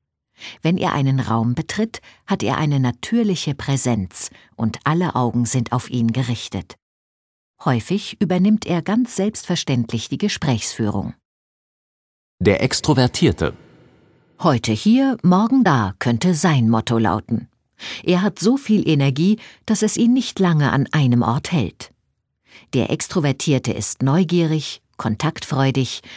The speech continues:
Speaker 1: und begeistert sich und andere schnell für neue Ideen. Er ist äußerst ungern allein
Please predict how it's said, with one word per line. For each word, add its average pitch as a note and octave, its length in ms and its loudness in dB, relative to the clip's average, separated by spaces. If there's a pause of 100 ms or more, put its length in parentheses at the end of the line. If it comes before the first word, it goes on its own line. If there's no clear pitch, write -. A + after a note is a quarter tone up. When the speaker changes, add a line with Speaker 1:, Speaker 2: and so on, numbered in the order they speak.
(160)
Speaker 1:
und - 300 0
begeistert E3 680 0
sich - 380 -2
und A#3+ 240 0
andere C#3+ 360 2
schnell D3 440 0
für D#3 180 0
neue A#2 360 2
Ideen. A2 580 0 (800)
Er F#3 160 2
ist - 320 -4
äußerst G3+ 580 0
ungern E3+ 520 4
allein E3 540 2